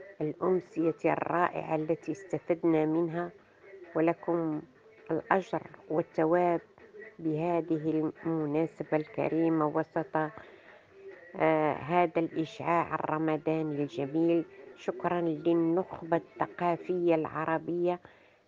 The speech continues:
التي دائمًا تغذي فكرنا وتقدم لنا كنوزًا من ال-، العلماء والأدباء الذين نفتخر بهم.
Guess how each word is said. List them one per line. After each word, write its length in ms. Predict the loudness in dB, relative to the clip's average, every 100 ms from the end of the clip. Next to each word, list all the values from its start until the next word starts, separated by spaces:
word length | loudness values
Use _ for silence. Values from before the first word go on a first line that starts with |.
| -4
التي 580 | -2 0 -2 -2 -4 -4 -10 -20 -18 -6
دائمًا 560 | 2 2 4 2 2 0 0
تغذي 560 | -2 0 -2 0 2 2
فكرنا 680 | -2 -4 -2 -2 0 -2 -4 -16 -20 -20 -12 -2
وتقدم 960 | 0 2 0 -4 -2 -4 -2 0 2 2
لنا 460 | 2 0 0 -4 -8 -18 -20 -20 -8
كنوزًا 640 | 2 4 6 4 2 2 2 2 -2 -6 -2
من 280 | 2 2 2 -2 -4 -8 -8
ال-، 760 | -6 -6 -4 0 0 -2 -4 -6 -10 -6 -2
العلماء 1400 | 0 0 0 2 4 2 0 0 -2 -4 -4 -2 -2 -6 -14 -18 -18 -12 -2
والأدباء 1040 | 2 2 2 -2 0 0 2 2 2 0
الذين 720 | 0 0 0 0 0 -2 -2
نفتخر 520 | -4 -8 -10 -6 -6
بهم. 360 | -2 -4 -4